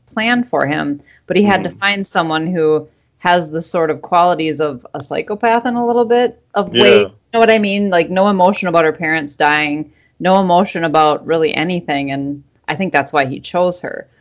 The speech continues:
Speaker 1: So that's
Speaker 2: Right.
Speaker 1: how I saw that, but I don't, I'm not clear on what he was or why he was there
Speaker 2: Mm-hmm.
Speaker 1: or how he got access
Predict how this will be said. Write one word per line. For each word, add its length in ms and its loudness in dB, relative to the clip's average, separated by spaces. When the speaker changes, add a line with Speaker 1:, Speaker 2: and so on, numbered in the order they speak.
Speaker 1:
So 160 0
that's 280 4
Speaker 2:
Right. 40 -12
Speaker 1:
how 240 0
I 200 2
saw 260 -4
that, 160 0
but 180 -4
I 140 0
don't, 200 -2
I'm 120 -8
not 200 -8
clear 280 -8
on 420 -8
what 260 -4
he 120 -16
was 320 -4
or 80 -6
why 260 0
he 160 -10
was 220 -8
there 480 -4
Speaker 2:
Mm-hmm. 280 -8
Speaker 1:
or 140 -12
how 120 2
he 100 0
got 280 0
access 640 -6